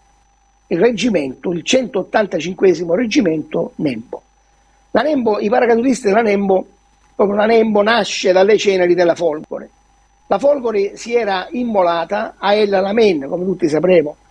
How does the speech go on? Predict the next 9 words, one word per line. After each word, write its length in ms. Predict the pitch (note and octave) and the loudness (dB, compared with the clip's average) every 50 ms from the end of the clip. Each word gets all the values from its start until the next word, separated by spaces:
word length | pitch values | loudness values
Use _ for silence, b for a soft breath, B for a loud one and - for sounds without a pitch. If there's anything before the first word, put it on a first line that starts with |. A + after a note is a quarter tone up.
| b b b b b b b b b b _ _ | b b b b b b b b b b _ _
e 360 | - G#3+ G#3 G#3 G#3 G3+ G3+ G#3 | 0 2 2 2 2 0 0 -2
nel, 580 | G#3+ A3 A3+ A3 A3 A3 G#3+ G#3+ G#3+ G#3+ G#3 G3+ | -4 -4 -6 -4 -4 -4 -4 -4 -2 -4 -4 -4
nell'ottobre 640 | G#3+ A3+ A#3+ A#3 A3+ - - A3 A3 B3+ C#4 A#3+ G3+ | -2 0 0 -2 -2 -2 -2 -2 -2 -2 0 0 2
del 160 | G3+ G3+ G3 | 2 2 0
millenovecentoquarantadue. 1600 | G#3 A#3 G#3+ G3 F#3+ G3 G#3+ F#3+ D3+ F3+ F3 D3 - F#3 D#3+ - E3+ E3+ E3+ E3 - - C3 D3+ F3 - F4 F#4+ - - - _ _ - - _ _ _ _ _ _ _ _ _ _ _ _ _ _ _ _ _ _ _ - | 0 -2 0 0 0 2 2 2 0 0 -2 -2 -2 -2 0 2 2 2 0 0 -2 -2 -4 -4 -4 -6 -6 -6 -6 -6 -8 _ _ -20 -20 _ _ _ _ _ _ _ _ _ _ _ _ _ _ _ _ _ _ _ -4
Anche 300 | - A#3+ G#3+ F#3+ - A3+ G#3+ | -2 -2 -2 0 0 0 0
lì 360 | A#3 B3 A#3+ G#3+ - - - _ _ | 2 0 -2 -2 -4 -6 -12 _ _
cinquemila, 880 | - - G#3 G3 D#3+ F3+ G#3 G#3+ A#3+ A#3 G#3+ F#3+ E3+ D#3 C3 - - _ _ _ _ _ _ _ _ | -8 -6 -6 -4 0 0 2 2 2 2 2 2 2 2 0 -2 -8 _ _ _ _ _ _ _ _
quattromila, 920 | - G3+ F#3 - - G#3+ G3+ G3+ A3 A#3 A3 G3 D#3+ D3 C3 C#3+ C#3 - | -4 -4 -4 -4 -2 0 0 2 2 2 0 0 0 -2 -4 -6 -10 -16